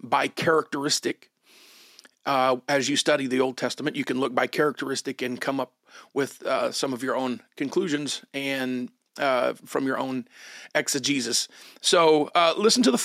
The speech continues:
following passages that introduce to us some of the Hebrew terminology that indicates the demonic and the activity of the demonic in the Old Testament. Uh, one of the first places that we run into it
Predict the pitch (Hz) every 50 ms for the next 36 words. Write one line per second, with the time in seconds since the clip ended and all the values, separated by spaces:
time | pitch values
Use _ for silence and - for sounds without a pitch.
0 | - 185 185 185 180 170 165 156 143 - - 160 151 139 131 - 147 127 120 131
1 | 135 131 143 143 - - - - 135 139 135 135 - _ _ - 170 175 170 -
2 | 170 151 165 175 165 - - 170 - - 135 131 123 - - - - - 160 156
3 | 156 143 131 143 143 - - 185 175 147 160 151 147 139 - _ - - - 156
4 | 151 143 139 135 139 135 135 135 123 131 131 135 131 - _ _ _ - - -
5 | - - - - _ - 143 131 - 185 190 175 175 - 175 160 143 - - 160
6 | 139 135 147 160 156 156 143 113 87 - - - _ _ - 143 135 131 131 139
7 | 139 135 131 - - 185 170 190 175 160 127 120 117 113 120 123 120 117 - -
8 | 123 117 117 120 - - - 139 135 - - 120 113 95 - _ - - - -
9 | - - - - - 135 135 131 156 190 190 151 139 - - 202 208 196 - -
10 | - 180 180 175 - 170 131 170 156 147 156 151 147 156 147 147 156 170 - -
11 | 143 131 135 - -